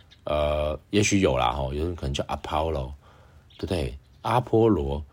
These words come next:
<laughs> 所以你不会叫 Apollo 吧？就是你不会叫，你不会叫这种就是具有特殊、真的非常特殊意义的名字，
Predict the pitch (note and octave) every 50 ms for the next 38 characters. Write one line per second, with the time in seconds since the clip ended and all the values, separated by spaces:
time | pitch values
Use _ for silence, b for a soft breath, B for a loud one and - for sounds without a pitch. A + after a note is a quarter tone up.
0 | _ - - - - - - - - - - - - - - - - _ - D#3+
1 | C3+ - - B2 C#3 D3 C#3+ D#3 F2+ F#2 G#2+ - - - C3+ B2+ C3+ C3 G#2+ F2+
2 | D#2+ D#2+ D2+ D2+ E2+ A#2+ B2 G#2+ E2+ D2+ - A2 A2+ A2 - B2+ G#2+ F#2 - -
3 | F2 E2 - B2 B2 B2 C3 A2+ G#2+ B2 G2+ D#2 D2+ F#2 G2 G#2 G#2+ G2 F#2 -
4 | - - - - - - - _ _ - - - - - - - - _ - -
5 | - - _ - - B B B B B B B B B - - C#3 B2+ F2+ -
6 | - - D3 C#3 A2+ - - - G2+ F#2+ F#2 F#2 - - A#2 A#2+ A2 - - -
7 | A2 A2+ G#2 F#2 D#2 D#2 E2 A2 F#2 D#2 - - E2+ E2 - F#2+ F2+ E2+ E2+ D#2+
8 | D2 C#2+ C2 B1+ B1 B1 C2 C2+ - - D2